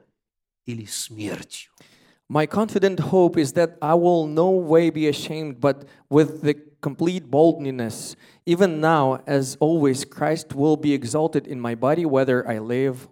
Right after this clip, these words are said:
Speaker 2: or die.
Speaker 1: Видите, тема?
Speaker 2: Do you see this topic?
Speaker 1: Возвеличится Христос жизнью моей или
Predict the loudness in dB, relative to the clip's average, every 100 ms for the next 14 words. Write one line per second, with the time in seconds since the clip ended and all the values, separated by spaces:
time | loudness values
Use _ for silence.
0 | _ -6 -6 -6 -10 -12 -20 _ _ _
1 | _ _ _ -10 -10 -14 -10 -8 -8 -16
2 | _ _ _ -14 -8 -6 -6 -6 -8 -10
3 | -16 _ _ _ _ -4 -2 0 2 4
4 | 4 4 0 2 0 2 -2 -2 -4 -2
5 | 0 0 -2 -6 -10 _ _ _ _ _
6 | _ _ -12 -8 -2 0 0 0 -2 -4
7 | -4 -4 -6 -2 -2 -2 -6 -14 _ _
8 | _ _ _ -20 -20 _ _ _ -6 -6
9 | -4 -6 -10